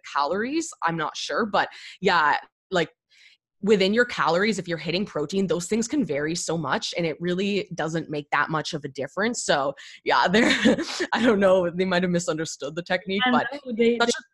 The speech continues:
Speaker 2: they followed me
Speaker 1: Sorry, go
Speaker 2: very,
Speaker 1: ahead.
Speaker 2: they are following me very closely. Um, someone that's, uh, said that, and she knows that I am tracking, um, calories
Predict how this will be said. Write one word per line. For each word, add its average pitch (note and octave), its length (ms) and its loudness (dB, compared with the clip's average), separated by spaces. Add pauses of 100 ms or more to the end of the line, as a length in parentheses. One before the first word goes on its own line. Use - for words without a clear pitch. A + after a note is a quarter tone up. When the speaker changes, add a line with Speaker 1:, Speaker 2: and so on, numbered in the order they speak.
(560)
Speaker 2:
they A#3+ 120 2
followed C4+ 460 0
me C4 180 4
Speaker 1:
Sorry, G3 140 0
go G#3 80 -6
Speaker 2:
very, C4 80 -6
Speaker 1:
ahead. C4 120 -2 (380)
Speaker 2:
they B3 180 4
are A#3+ 120 4
following A#3+ 500 0
me A#3 120 4
very G#3+ 400 0
closely. A#3 800 -6
Um, G#3 540 -6 (200)
someone A3+ 480 0
that's, G#3 420 -6 (100)
uh, G3 280 -4
said G#3+ 420 -12
that, A3+ 300 -4 (540)
and A3+ 460 4
she B3 200 0
knows A#3+ 320 4
that A#3 200 2
I G#3+ 140 0
am A#3 180 0
tracking, A3+ 680 -2 (160)
um, G3+ 460 -4
calories A#3 580 -2